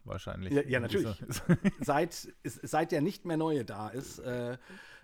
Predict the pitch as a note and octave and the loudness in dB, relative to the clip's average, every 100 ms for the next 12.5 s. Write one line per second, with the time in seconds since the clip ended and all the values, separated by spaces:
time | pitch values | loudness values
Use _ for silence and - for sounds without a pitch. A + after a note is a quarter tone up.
0 | - B2+ B2 B2+ - B2 - D#3 - D3+ | -10 -6 -4 -4 -4 -6 -2 -2 -2 -2
1 | D3+ D3 C#3+ B2 B2 C3+ C#3 C#3 C3 - | -2 0 -2 -2 -4 -4 -4 -2 -4 -4
2 | E3+ F3+ - C#3 G#2 F#2+ G#2+ G2+ F#2 - | -2 -2 -2 -6 -4 -4 -2 -2 -4 -14
3 | - B2+ D#3 - C3+ B2 - - A#2 F#2+ | 2 4 4 2 0 0 -6 -6 -4 -4
4 | F2+ - A#2+ - A#2 - G3+ - - - | -4 -2 -4 -2 -4 0 -2 0 -2 -4
5 | - A#3 - - - - E3+ G3+ D#3 D3+ | -6 -10 -10 -12 -8 2 8 10 12 12
6 | G3 F3 F#3 - F#3 - D#3 D3 D3 D#3 | 12 10 8 8 4 2 0 2 2 0
7 | D#3 C#3+ D3 - D3+ D3+ - F#3+ F#3 C3+ | 0 2 2 2 2 2 6 6 8 8
8 | C#3 D3+ C3+ C#3 C3 D3+ G3 D3 A2+ A#2+ | 8 8 4 4 6 6 6 4 4 2
9 | A#2+ - A2 A2+ - - - - - - | 0 2 4 4 0 -12 -14 -18 -10 6
10 | E3 D#3 C3 B2+ B2+ B2+ A#2 B2+ A#2+ A2+ | 8 8 8 6 4 2 2 2 4 4
11 | A2 C3+ F3 D3 C3+ C3 D3 D3 C#3 C3 | 6 6 6 6 8 8 6 4 2 2
12 | - C#3+ C#3+ - | 2 4 2 0